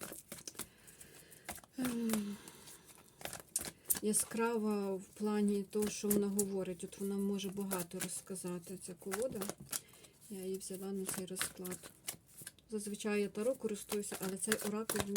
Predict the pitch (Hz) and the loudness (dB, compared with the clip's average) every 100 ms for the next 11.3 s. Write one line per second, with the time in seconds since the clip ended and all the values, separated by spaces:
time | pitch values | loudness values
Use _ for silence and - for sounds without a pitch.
0 | 196 190 196 196 190 - 190 196 196 - | 2 0 -2 -2 0 0 0 -2 -2 0
1 | 254 269 226 214 208 214 214 220 - - | 2 2 2 0 0 -2 -4 -6 -8 -6
2 | 185 185 180 175 190 - 190 185 - - | -4 -4 -4 -6 -8 -4 -2 -2 -4 -8
3 | - - - - - - - - - - | -10 -10 -10 -14 -10 -12 -12 -4 0 0
4 | - - - - - - - - - - | 0 -6 -10 -10 -8 -6 -6 -8 -14 -14
5 | - - - - - - - 196 196 196 | -14 -18 -16 -18 -14 -16 -8 -4 -2 -2
6 | 202 202 196 - - 190 190 - 208 - | -2 0 0 -4 -4 -4 -4 6 8 8
7 | 202 - - - - - - _ - - | 2 -4 -18 -20 -20 -20 -20 _ -20 -10
8 | 277 320 311 233 214 208 190 196 - - | -4 -2 -2 -2 -2 -2 -4 -6 -14 -10
9 | 196 190 196 196 - - - - - - | -8 -8 -6 -8 -10 -18 -16 -14 -10 -4
10 | 220 196 208 202 170 190 185 185 - 190 | -4 -2 -4 -4 -8 -6 -6 -6 -6 -6
11 | 185 - | -8 -8